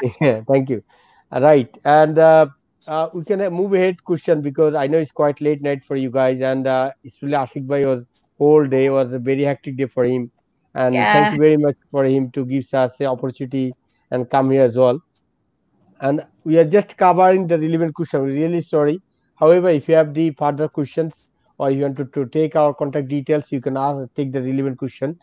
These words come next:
Speaker 1: and, uh, to our colleagues, and now we'll be able to help you out.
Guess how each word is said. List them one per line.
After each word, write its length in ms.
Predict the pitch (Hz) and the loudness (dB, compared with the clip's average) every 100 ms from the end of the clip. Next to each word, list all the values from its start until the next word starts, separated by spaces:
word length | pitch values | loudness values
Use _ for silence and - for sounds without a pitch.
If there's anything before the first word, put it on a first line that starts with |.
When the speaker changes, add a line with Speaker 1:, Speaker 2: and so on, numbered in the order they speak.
| _ _ - | _ _ -4
Speaker 1:
and, 320 | 135 135 135 | 0 2 2
uh, 460 | 139 135 135 131 117 - | 4 6 4 2 -2 0
to 100 | 156 | 4
our 180 | 143 131 | 4 2
colleagues, 420 | 156 156 160 - | 2 2 2 -2
and 80 | 135 | -2
now 160 | 131 | -2
we'll 200 | 135 139 | -2 -4
be 100 | 131 | -2
able 200 | 135 131 123 | 0 -2 -4
to 100 | 135 | -6
help 180 | 123 | -4
you 80 | 131 | -2
out. 200 | 117 104 | -2 -2